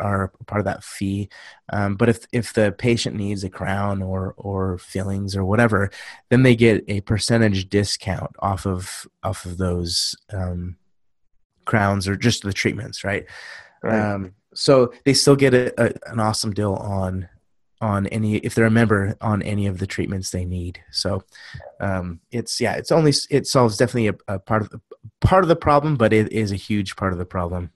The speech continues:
Speaker 1: in my opinion. <laughs>
Speaker 2: Right.
Speaker 1: Yeah.
Speaker 2: Bef-, before we jump into why they should do it, I wanna know
Speaker 1: Totally.
Speaker 2: why, why they don't do it. Like, you know, in other words, one of the concerns I keep hearing is
Speaker 1: It's a great
Speaker 2: regula-,
Speaker 1: question.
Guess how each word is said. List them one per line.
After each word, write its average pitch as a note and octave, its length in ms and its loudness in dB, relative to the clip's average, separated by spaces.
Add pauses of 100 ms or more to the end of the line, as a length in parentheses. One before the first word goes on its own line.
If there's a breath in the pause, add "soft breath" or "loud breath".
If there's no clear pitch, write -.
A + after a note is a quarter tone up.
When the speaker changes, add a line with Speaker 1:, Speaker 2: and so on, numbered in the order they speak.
Speaker 1:
in F2+ 120 -12
my F#2 100 -8
opinion. F2 460 -12 (120)
<laughs> - 140 -12
Speaker 2:
Right. A#2+ 360 0 (280)
Speaker 1:
Yeah. C3 240 0
Speaker 2:
Bef-, - 220 -8 (160)
before D#3+ 240 2
we A#3 100 4
jump C#3+ 300 2
into C#3+ 720 2
why A#2 480 2
they C#3 140 4
should A#2 200 -6
do C#3+ 160 0
it, G2+ 320 0
I A#2+ 80 0
wanna D#3+ 220 2
know D3+ 100 2
Speaker 1:
Totally. G#3 220 4
Speaker 2:
why, C#3+ 160 0 (180)
why B2+ 280 4
they C#3 140 6
don't C3+ 280 2
do D#2+ 120 -4
it. - 140 -6
Like, A2 160 -2
you C3 60 -2
know, A#2 100 2
in A2+ 80 -2
other C3 180 2
words, B2+ 280 2 (380 loud breath)
one B2+ 220 2
of E3 80 4
the E3 80 6
concerns D3 520 -2
I C3+ 100 4
keep C3+ 240 -6
hearing C3 280 2
is B2 140 -2
Speaker 1:
It's - 20 2
a F3 100 -4
great D#3+ 180 4
Speaker 2:
regula-, A2+ 60 -4
Speaker 1:
question. C3+ 460 2